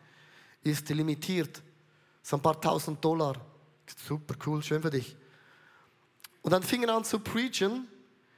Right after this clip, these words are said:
Und dann zog er die Uhr ab vor allen Pastoren und sagte, "Liebe Leute, ich möchte euch teachen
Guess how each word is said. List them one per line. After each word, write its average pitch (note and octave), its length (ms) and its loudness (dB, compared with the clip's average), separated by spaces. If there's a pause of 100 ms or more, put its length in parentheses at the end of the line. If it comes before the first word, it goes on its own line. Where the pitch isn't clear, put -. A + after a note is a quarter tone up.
(220)
Und F3 140 0
dann G3 120 6
zog A#3+ 300 2
er A#3+ 60 0
die G#3 140 0
Uhr A#3 300 2
ab A#3+ 160 -2
vor - 140 0
allen A3+ 220 2
Pastoren G#3 540 2
und F#3+ 120 2
sagte, E3+ 420 2
"Liebe F#3 240 0
Leute, F3+ 300 2
ich E3 100 -6
möchte E3 220 2
euch D3+ 120 -2
teachen D#3 540 -4